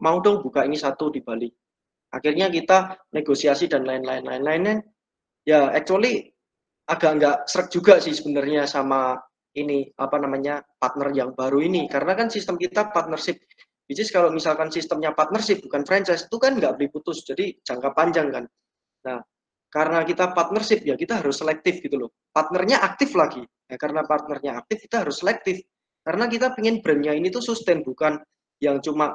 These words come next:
kerja satu dua tahun doang selesai, enggak. Kita pengennya tuh long term gitu loh.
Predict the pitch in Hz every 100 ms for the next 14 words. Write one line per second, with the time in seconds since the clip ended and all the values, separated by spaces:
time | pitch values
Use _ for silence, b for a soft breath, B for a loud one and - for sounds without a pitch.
0 | - - 151 165 165 156 165 165 139 127
1 | 147 156 143 147 151 143 - 196 180 190
2 | 160 - - 185 208 196 185 185 185 208
3 | 165 156 156 147 120 113